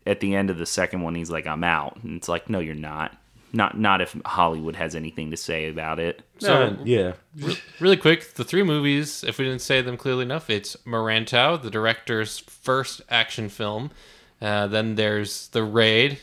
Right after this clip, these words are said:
Speaker 2: the big classic that came on over as well into the States.
Speaker 1: Which,
Speaker 2: And
Speaker 1: for some reason, was titled The Raid Redemption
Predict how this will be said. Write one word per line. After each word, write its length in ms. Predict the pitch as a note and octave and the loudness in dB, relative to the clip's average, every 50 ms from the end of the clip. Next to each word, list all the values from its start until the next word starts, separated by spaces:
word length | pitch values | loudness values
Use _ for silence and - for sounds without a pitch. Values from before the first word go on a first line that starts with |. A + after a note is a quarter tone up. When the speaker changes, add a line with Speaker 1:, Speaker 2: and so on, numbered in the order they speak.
| - _ _ | -16 _ _
Speaker 2:
the 300 | - A2 G#2+ G#2 G2+ G2+ - _ - B2 G#2+ - _ | 2 2 2 2 0 -4 -12 _ -8 -8 -8 -2 _
big 220 | D3 C#3 C3+ C3 | 2 2 2 2
classic 500 | - - D3 C3+ C3+ C3 - - D3+ - | 0 0 2 2 2 2 0 -2 -6 -4
that 160 | - C3+ A#2 - | -2 -4 -4 -2
came 260 | - B2+ B2+ B2 B2 | -2 0 0 2 2
on 200 | A#2+ A#2+ A#2+ B2 | 2 2 2 2
over 400 | B2 B2 A#2+ B2 C3 B2+ B2 A#2+ | 0 -2 -2 -2 -2 0 0 0
as 120 | A#2 A2+ | -2 0
well 200 | A#2+ B2+ B2 B2 B2 | 0 0 0 0 0
into 140 | - - | -4 -6
the 100 | A#2+ B2+ | -8 -8
States. 580 | - - - C3 C3+ D#3 - - - - - - - | -8 -6 -4 -4 -4 -4 -6 -8 -10 -10 -8 0 4
Speaker 1:
Which, 260 | G#2+ G#2+ G2+ - - | 4 6 6 4 2
Speaker 2:
And 160 | - A2 G#2 | 0 -2 -4
Speaker 1:
for 220 | - - G#2 F#2+ - | -4 0 0 0 2
some 280 | - - C#3+ C#3 C3 | 2 4 4 4 4
reason, 380 | A2+ G#2 G#2 G2+ F#2+ G2+ G2 F#2 | 2 2 0 0 0 0 0 0
was 160 | F2+ - - | 0 -2 -4
titled 540 | - - F2+ F2 F#2+ F#2+ F2+ F2 E2+ D#2+ E2 | -2 0 0 2 2 2 2 0 0 -2 -2
The 80 | E2+ | -4
Raid 560 | E2 E2 E2+ F#2 F#2+ F#2+ F#2 F#2 F2 E2 D#2 E2 | -4 -2 0 0 2 2 0 -2 -4 -6 -6 -6
Redemption 1000 | E2+ D#2+ D2+ D#2+ F2 F#2+ G2+ G2+ - - - - - E2 D#2+ D#2 E2 F#2+ G#2+ | -6 -6 -6 -2 2 2 2 2 0 -2 -6 -6 -4 -4 -6 -4 -4 -6 -6